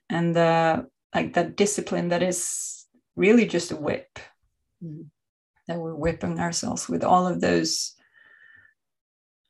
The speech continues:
Speaker 1: Ah, oh my goodness. The obsession on productivity that comes from our capitalist society and so on. When we bring that into the creative work, what happens then? How does that feel? Where that,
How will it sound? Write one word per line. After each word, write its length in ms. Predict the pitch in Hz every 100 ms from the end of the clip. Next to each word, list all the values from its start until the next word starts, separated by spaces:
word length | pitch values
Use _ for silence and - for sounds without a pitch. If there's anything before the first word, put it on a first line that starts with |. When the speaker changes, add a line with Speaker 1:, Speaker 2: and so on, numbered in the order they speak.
| _ -
Speaker 1:
Ah, 800 | 220 226 247 220 202 180 - -
oh 60 |
my 140 | 190 190
goodness. 640 | 185 175 165 160 - - - - _ _ _ _ _ _ _ _ _ _ _ _ _ -
The 100 | 190
obsession 600 | - - 196 185 180 175
on 100 | 170
productivity 1000 | - 170 165 - 175 165 170 - 170
that 220 | 165 - -
comes 280 | 98 82
from 480 | - 92 90 - 85 _ _ _ -
our 160 | 160
capitalist 720 | 160 175 160 - - 180 -
society 680 | - - 185 180 - - 247
and 140 | -
so 160 | 196 -
on. 240 | 196 196
When 160 | 196 196
we 80 | 220
bring 360 | 220 - 240 208
that 160 | 170
into 280 | 185 208 -
the 120 | 180
creative 340 | - 180 180 180
work, 220 | 185 -
what 120 | - 196
happens 400 | 196 - 180 -
then? 140 | 170
How 100 | 196
does 200 | 202 208
that 280 | 196 165 -
feel? 400 | - - - - 98 98 - - _ _ 180
Where 180 | - 190
that, 260 | 170 170